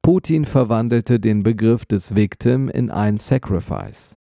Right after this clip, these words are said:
Das Opfer wurde unter dem Stichwort eines glorifizierenden, traditionswürdigen und selbstlosen Opfergangs zum Heldenopfer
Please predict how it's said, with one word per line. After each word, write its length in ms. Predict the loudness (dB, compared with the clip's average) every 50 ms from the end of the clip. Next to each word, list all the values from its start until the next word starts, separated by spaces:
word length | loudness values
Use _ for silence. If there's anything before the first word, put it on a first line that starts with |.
| _ _ 0
Das 160 | 0 2 2
Opfer 560 | 2 2 0 -2 -2 -2 0 0 0 0 0
wurde 300 | 0 2 2 2 2 0
unter 280 | 0 0 -2 0 -2 -2
dem 200 | -2 -2 -4 -4
Stichwort 840 | -4 -2 0 0 0 0 -2 -2 0 0 0 -2 -4 -8 -8 -6
eines 320 | -6 -6 -6 -6 -10 -6
glorifizierenden, 1120 | -2 0 0 0 0 -2 -4 -4 -6 -6 -2 0 2 4 4 4 2 2 2 2 0 0 -2
traditionswürdigen 1200 | -2 -4 -4 -4 -4 -6 -2 0 2 2 2 2 2 2 2 2 2 2 0 -2 -2 0 0 0
und 200 | -2 -2 -6 -4
selbstlosen 680 | -2 -2 -2 -2 -2 -4 -2 0 2 2 2 0 -2 -2
Opfergangs 800 | -2 -2 -4 -2 -2 -2 -2 0 0 0 0 0 0 -2 -4 -2
zum 140 | 0 0 2
Heldenopfer 840 | 2 2 2 2 2 0 -4 -6 -8 -14 -14 -16 -16 -16 -18 -18